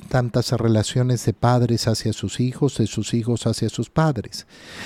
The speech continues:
tantas relaciones interpersonales en la sociedad. Por eso es que tantos grupos en la sociedad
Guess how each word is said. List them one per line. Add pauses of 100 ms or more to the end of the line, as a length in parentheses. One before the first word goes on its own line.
(180)
tantas
relaciones (300)
interpersonales
en
la
sociedad. (640)
Por
eso
es
que
tantos
grupos (260)
en
la
sociedad